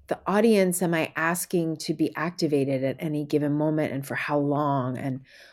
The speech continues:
what is the tolerance? And, uh, a-, and we know that it's, it, we feel it, like,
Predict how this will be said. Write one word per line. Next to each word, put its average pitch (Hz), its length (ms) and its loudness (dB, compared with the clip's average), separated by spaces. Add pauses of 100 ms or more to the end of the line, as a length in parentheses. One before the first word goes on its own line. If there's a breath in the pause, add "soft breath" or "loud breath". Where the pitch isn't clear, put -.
(140 soft breath)
what 175 240 4
is 151 140 4
the 147 80 2
tolerance? 147 960 2
And, 123 320 -4 (480 soft breath)
uh, 127 300 -4 (120)
a-, - 120 -8 (120)
and 180 160 4
we 190 100 6
know 208 360 12
that 151 360 8
it's, 175 280 -2
it, 139 140 -6 (340)
we 196 180 4
feel 226 340 12
it, 202 180 12
like, 139 420 0